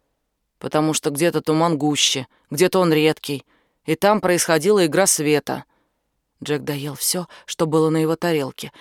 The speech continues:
и показал рукой на мою. «Ты собираешься есть свой завтрак?» «Просто я.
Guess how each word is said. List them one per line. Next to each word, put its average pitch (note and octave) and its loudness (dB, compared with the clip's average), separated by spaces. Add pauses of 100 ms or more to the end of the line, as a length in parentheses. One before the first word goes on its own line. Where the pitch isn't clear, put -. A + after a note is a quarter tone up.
(140)
и F#3 -4
показал E3+ 0
рукой E3+ 0
на E3+ 0
мою. D3+ -2 (460)
«Ты D#3 0
собираешься F#3+ 4
есть E3+ 4
свой E3 4
завтрак?» D3 -2 (520)
«Просто D3+ -8
я. D#3 -4